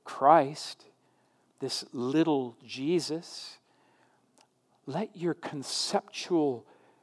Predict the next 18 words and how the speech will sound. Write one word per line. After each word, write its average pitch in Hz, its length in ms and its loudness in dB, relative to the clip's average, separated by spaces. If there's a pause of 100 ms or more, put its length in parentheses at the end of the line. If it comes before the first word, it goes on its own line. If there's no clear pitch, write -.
(140)
understanding 165 1080 0
<laughs> - 40 -14
expand. - 1200 -8 (2500)
No 202 380 0
progress, 233 640 -2
no 254 220 0
enlargement 254 580 0
of 226 80 -4
your 208 120 -4
faith. 277 340 -4
No, 302 200 2 (200)
d-, - 140 -8 (240)
don't 302 200 2
sit - 380 4
on 240 180 2
the 170 80 4
fence - 520 0
there. 107 340 -6